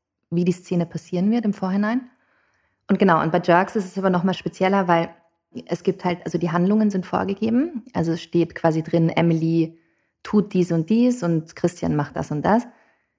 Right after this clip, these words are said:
Aber es ist halt überhaupt kein Text vorgegeben und das erfinden wir alles in dem Moment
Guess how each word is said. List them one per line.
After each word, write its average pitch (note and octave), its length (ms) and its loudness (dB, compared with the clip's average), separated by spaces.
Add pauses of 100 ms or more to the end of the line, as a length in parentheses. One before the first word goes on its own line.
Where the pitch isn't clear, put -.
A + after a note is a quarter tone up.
(280)
Aber F3+ 220 4
es F#3 120 -2
ist F#3+ 120 -4
halt F3+ 120 2
überhaupt F3 380 2
kein F3+ 140 0
Text - 280 -4
vorgegeben D#3+ 800 -2
und E3 180 0
das D#3+ 320 0
erfinden F3 420 0
wir D#3 120 2
alles D#3 260 2
in E3 160 -2
dem E3 100 2
Moment D#3+ 640 0